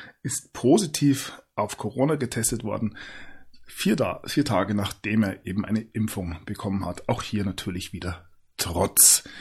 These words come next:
Ich weiß nicht, wie viele Meldungen dieser Art wir noch brauchen,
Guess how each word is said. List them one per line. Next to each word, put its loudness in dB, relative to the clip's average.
Ich -2
weiß 0
nicht, -4
wie -8
viele 0
Meldungen -2
dieser -8
Art -10
wir -6
noch -6
brauchen, -4